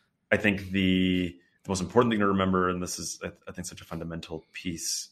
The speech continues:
in, in business, is that, like, you know, usually, usually it comes from relationships, right? It's like, you know, you can't, you know, you, you can't forget that most,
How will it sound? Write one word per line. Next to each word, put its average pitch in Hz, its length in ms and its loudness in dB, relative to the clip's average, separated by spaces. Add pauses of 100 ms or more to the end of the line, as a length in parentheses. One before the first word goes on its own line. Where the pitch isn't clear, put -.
in, 85 280 -12
in 85 160 -8
business, 87 480 -6
is 78 100 -12
that, 82 180 -8
like, 82 240 -10 (640)
you 120 100 4
know, 107 60 6
usually, 92 560 4
usually 92 260 2
it - 60 -10
comes 87 140 -6
from 82 120 -8
relationships, - 760 -8 (800)
right? 87 240 2
It's 80 300 -4
like, 82 340 -4
you 85 100 -4
know, 82 140 -6
you 82 220 -6
can't, 85 460 -6 (680)
you 131 80 8
know, 117 60 10
you, 98 160 6
you 98 280 2
can't 120 200 -2
forget 110 320 6
that 104 140 4
most, 113 360 0